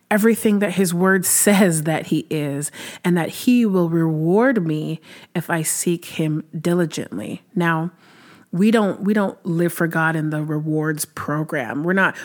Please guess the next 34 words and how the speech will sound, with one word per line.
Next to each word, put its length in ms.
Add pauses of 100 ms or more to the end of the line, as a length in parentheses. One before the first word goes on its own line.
(100)
we're 80
not 260
doing 360
this 200
walk 400
with 160
him 180
for 160
the 140
rewards 760
and 140
for 220
the 80
benefits 720 (280)
alone. 520 (220)
You 100
know, 120
this 180
is 100
not 140
the 160
optimum, 680 (200)
<laughs> 240
the 480
heavenly 400
optimum 480
program. 720 (400)
Uh, 340
that's, 340
that's 280
not 280
how 200
we 340
should 600